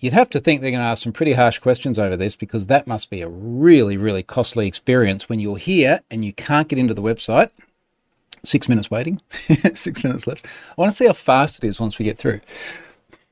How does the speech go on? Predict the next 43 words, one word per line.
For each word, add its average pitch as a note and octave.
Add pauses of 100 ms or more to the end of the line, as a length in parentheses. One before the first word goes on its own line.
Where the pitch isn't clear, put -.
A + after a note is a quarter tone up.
(240)
And D3+
I -
also D#3+
wanna B2+
see, B2 (840)
but G#3
you G#3+
know B3+
what's A#3
fascinating F3
about G#2+
this? B2
Like, F#3
they've A#3
thought A3+
about B2
this. - (560)
In D#3
advance E3
of F3
today, B2 (720)
someone D#3+
must D#3+
have E3+
created C#3+
this B2+
page A#2+
where A#2+
they're A#2+
like, A2+
"Sooner C#4
or F#3
later, C3+
there's C3+
gonna C#3
be C3+
more C4+
people E3+
than D3+
what C#3+
we B2
can A2+
handle, A#2+